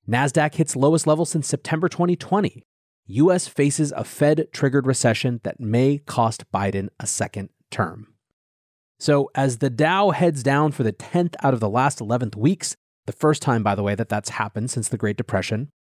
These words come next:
the story coming through here is pretty clear.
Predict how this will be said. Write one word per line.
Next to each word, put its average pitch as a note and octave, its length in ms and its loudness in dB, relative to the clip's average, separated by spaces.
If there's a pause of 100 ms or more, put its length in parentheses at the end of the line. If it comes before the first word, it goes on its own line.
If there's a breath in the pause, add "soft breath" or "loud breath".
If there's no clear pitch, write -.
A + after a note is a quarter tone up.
(160)
the D3+ 80 2
story G3+ 420 2
coming F#3+ 280 0
through A3+ 220 -2
here C#3 240 2
is - 140 -2
pretty G#2 320 -4
clear. - 500 -2